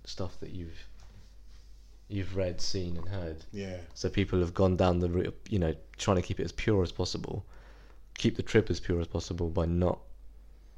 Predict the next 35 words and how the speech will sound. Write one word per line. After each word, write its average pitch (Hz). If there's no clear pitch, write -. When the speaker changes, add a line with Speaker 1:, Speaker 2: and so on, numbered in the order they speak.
Speaker 1:
reading 95
up -
too 92
much -
about 85
what 87
actually 90
happens 90
to 87
other 87
people. 92
Speaker 2:
Is 107
that 110
something 117
you've 104
ever 101
considered? 104
Speaker 1:
I 123
have 170
considered 92
it, 98
yeah. 107
Speaker 2:
Yeah. 95
Speaker 1:
I 107
have 104
considered 92
it. 87
Speaker 2:
I 120
just, 151
you 143
know, 156
the 151
thing 165
is, 127
yeah, 95